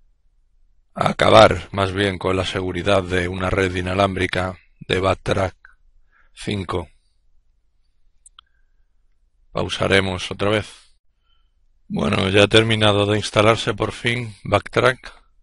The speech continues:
Y pues nada, vamos a reiniciar. A ver si se ha instalado correctamente. Aunque ahora mismo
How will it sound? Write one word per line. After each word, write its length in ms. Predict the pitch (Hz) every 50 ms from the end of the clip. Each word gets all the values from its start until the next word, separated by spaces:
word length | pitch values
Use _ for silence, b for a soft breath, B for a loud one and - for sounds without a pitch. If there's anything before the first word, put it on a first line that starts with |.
| _ _ _ _ _ _ b b b b b b b b b b b b b b b b b b _ _ _ _ _ _
Y 840 | - - 117 110 107 104 98 95 95 90 87 85 90 85 - - - _ -
pues 140 | 98 101 98
nada, 220 | 101 104 104 101
vamos 360 | 95 92 92 90 95 - - 107
a 60 | 95
reiniciar. 840 | 90 98 98 98 98 95 - - 120 110 113 120 123 - - _ _ _ _ _ _ _ _ _ _ _ _ _ _ _ _ _ _ _ _ _ _ _ _ _ _ _ _ _ _ _ _ _ -
A 160 | - 90 87
ver 160 | 90 92 95
si 140 | - - 92
se 200 | - - - 95
ha 100 | 95 92
instalado 500 | 90 - - - 92 92 90 90 90 90
correctamente. 840 | - 90 95 95 92 - - 107 101 104 104 104 - 107 113 127 127 _ _ _ _ _ _ _ _ _ _ _ _ _ _ _ _ _ _ _ _ _ _ _ _ _ _ _ _ _ _ _ _ _ _ _ _ _ _ _ _ _ _ _ _ _ _ _ _ _ _ _ _ _ _ _ _ _ _ _ -
Aunque 300 | - 90 90 87 87 90
ahora 180 | 90 90 92 92
mismo 640 | 95 98 95 - 98 87 90 90 85 85 85 80